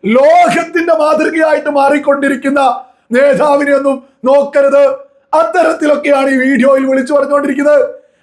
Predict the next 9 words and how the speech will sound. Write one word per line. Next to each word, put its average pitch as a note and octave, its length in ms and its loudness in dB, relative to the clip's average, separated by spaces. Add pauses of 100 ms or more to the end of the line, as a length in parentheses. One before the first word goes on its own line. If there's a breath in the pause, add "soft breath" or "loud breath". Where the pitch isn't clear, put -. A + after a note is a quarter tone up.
(140)
ലോകത്തിന് C4+ 760 2
ഭീകരവാദത്തിന് B3+ 840 0
എങ്ങനെയാണ്, A#3+ 560 2 (460 loud breath)
എതിരെ C#4 220 0
എങ്ങനെയാണ് B3 600 2
പോരാടേണ്ടത് B3 1040 2
എന്നതിന്റെ A3+ 360 0 (460 loud breath)
ഏറ്റവും C4 680 0
വലിയ B3 480 2